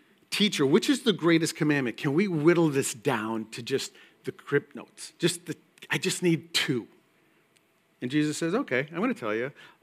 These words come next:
You shall love the Lord your God with, with all your heart, your whole being, nothing left, all of you, and with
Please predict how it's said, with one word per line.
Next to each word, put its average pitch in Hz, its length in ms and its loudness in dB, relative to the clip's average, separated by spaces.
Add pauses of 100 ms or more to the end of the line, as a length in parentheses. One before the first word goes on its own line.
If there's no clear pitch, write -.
(340)
You 147 220 0
shall 196 200 2
love 147 280 2
the 135 80 -6
Lord 113 260 -2
your 120 120 -2
God 98 340 -8
with, 98 240 -14 (640)
with - 120 -20
all 135 140 -6
your 135 180 -2
heart, - 400 -20 (840)
your 147 80 -2
whole 165 160 -4
being, 117 460 -10 (880)
nothing 147 580 0
left, - 400 -16 (1300)
all 160 260 4
of 110 100 0
you, 78 280 -18 (840)
and 120 120 0
with 113 200 -4